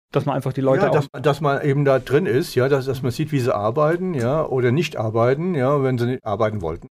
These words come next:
Speaker 2: sind sie auch rausgenommen worden von der, äh, Arbeitsagentur.
Speaker 1: Okay, aber es ging schon darum zu sehen, also A, dass die Leute drin bleiben im Prozess und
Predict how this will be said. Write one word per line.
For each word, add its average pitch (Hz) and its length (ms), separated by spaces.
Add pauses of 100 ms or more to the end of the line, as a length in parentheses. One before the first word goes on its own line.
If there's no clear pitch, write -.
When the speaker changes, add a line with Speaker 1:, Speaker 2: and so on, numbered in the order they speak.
(140)
Speaker 2:
sind 139 100
sie 107 100
auch 113 80
rausgenommen 131 460
worden 90 220
von 101 140
der, - 200 (160)
äh, - 40
Arbeitsagentur. 95 720 (360)
Speaker 1:
Okay, 127 240 (200)
aber 165 140
es - 80
ging 190 140
schon 180 180
darum 175 300
zu 151 100
sehen, 170 480
also 147 160
A, 165 340 (100)
dass 151 140
die 156 80
Leute 151 260
drin 185 280
bleiben 170 260
im 151 120
Prozess 160 500
und - 480